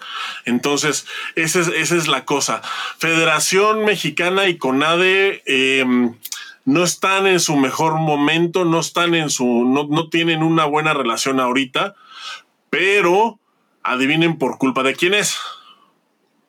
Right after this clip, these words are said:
O sea, si estás peleado con conade,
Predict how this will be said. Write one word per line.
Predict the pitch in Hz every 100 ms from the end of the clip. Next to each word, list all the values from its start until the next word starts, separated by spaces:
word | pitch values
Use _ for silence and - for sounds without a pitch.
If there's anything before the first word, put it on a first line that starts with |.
| _ _ _ _ _ _ _ _ _ _ _ _ _ _ - - - -
O | 139
sea, | 180 170 156 - - - - _ _ _ _ _
si | - 175
estás | 170 233 226
peleado | 226 214 214 202
con | 160 147
conade, | 147 170 165 135 127